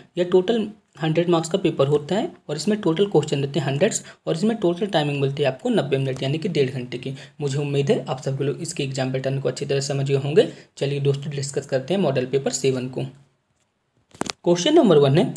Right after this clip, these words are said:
निम्न में से कौन भारत के वर्तमान में कोयला मंत्री हैं? बताइए इसका answer क्या हो सकता है। मुझे उम्मीद है आप सभी लोग इसका right answer देंगे। तो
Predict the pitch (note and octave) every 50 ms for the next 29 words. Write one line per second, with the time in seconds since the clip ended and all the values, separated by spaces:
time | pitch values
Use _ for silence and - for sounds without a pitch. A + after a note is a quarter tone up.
0 | - - - E3 F#3 A3 B3+ C#4 D4+ C#4+ C#4 C4 - - - - E3 A3 C4 B3+
1 | F3+ C#3+ D3 E3+ G3 A#3+ C4 - - A#3 F#3 E3 E3+ E3 D3+ D3 D3 D#3+ G#3 B3
2 | - - D3 C#3+ C#3 C#3 C3+ C3+ C3 C3+ - C#3+ C3+ C3+ C#3 C#3+ - - - _
3 | _ - D3+ C#3+ C#3 D3 C#3+ D3 D#3 D#3 - - D#3 D3+ D#3 D#3+ - - D3 C#3
4 | C#3 C3+ - - - - E3 E3+ A3+ D#4 - - - - - - _ - D3+ D3
5 | C#3 D3 D3 D3 D3+ D3+ D#3 D3+ - - - D#3 D3 - C#3+ C#3 C#3+ C#3+ C#3+ C#3+
6 | C#3 C#3 - C#3 C3+ C3 B2+ B2+ C3 C3 C3 C#3 C3+ C#3 D3 D3 C#3+ D3 D3 D#3+
7 | G3 C4 - - - - _ _ _ _ _ _ - -